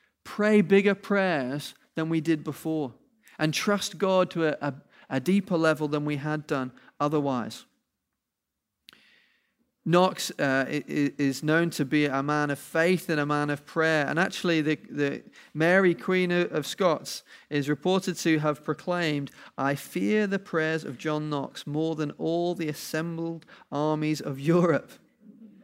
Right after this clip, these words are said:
That's what she said of Knox. And when you look at, uh, uh, on what Knox saw in his life, encountered many subsequent difficulties. He spent nineteen months in the,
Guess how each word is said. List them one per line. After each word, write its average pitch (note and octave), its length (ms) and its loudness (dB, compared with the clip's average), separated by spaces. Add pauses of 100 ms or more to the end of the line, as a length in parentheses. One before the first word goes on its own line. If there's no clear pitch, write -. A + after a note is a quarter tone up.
(140)
That's F3+ 240 -2
what F3+ 140 -2
she F3 120 -4
said E3 280 -2
of D3 100 -4
Knox. D#3+ 500 -6 (840)
And F3 140 4
when G3 140 8
you F#3+ 120 6
look A#3+ 260 4
at, A3 120 6 (180)
uh, D#3+ 280 -10
uh, - 180 -10 (100)
on E3+ 420 -2
what - 600 -4
Knox F3 360 -2
saw G3+ 280 4
in G3 100 2
his E3 160 -2
life, C3 400 -4 (380)
encountered D#3+ 500 4
many G3+ 440 4
subsequent G#3 640 0
difficulties. D#3 600 0
He D3+ 100 2
spent F#3+ 260 0
nineteen G#3 560 2
months F#3+ 300 0
in D3+ 140 -2
the, D3 200 0